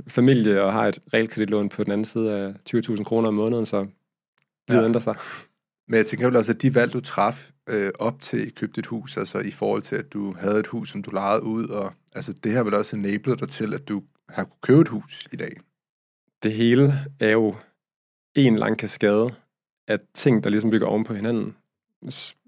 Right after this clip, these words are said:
Speaker 1: jeg snakker meget om rentes renteeffekten, når det kommer til investeringer. Du får et afkast. Det afkast giver også afkast næste år. På samme måde køber du en bolig, så fører det tit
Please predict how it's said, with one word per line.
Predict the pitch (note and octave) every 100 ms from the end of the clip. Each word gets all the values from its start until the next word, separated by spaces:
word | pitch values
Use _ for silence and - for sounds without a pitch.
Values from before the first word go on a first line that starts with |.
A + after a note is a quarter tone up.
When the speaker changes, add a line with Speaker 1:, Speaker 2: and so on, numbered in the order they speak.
| _ _ _
Speaker 1:
jeg | - G#2+
snakker | A2 G#2+
meget | G#2+
om | A2
rentes | G2+ G2 -
renteeffekten, | A2 A#2 - A2 G#2+
når |
det | G#2+
kommer | - G#2+
til | -
investeringer. | A#2 - C#3 A#2+ G#2 - _ _ _ _ _
Du | -
får | - G2+
et |
afkast. | G2 A2 A2+ G2+ - - -
Det | G#2+
afkast | G2 G#2+ G#2 -
giver | G#2
også | F#2+ -
afkast | G2+ G#2 G2+
næste | A2+ A#2
år. | A#2 G#2+ - _ _ _ _ _
På | -
samme | A2 A2 A#2
måde | A2+ A2+ A2+ A2+ _ _ _ _ _ -
køber | - A#2+ G#2
du |
en | A#2 A#2+
bolig, | A2+ A2+ A#2
så | - A2
fører | G#2 - G2+
det | F#2+
tit | -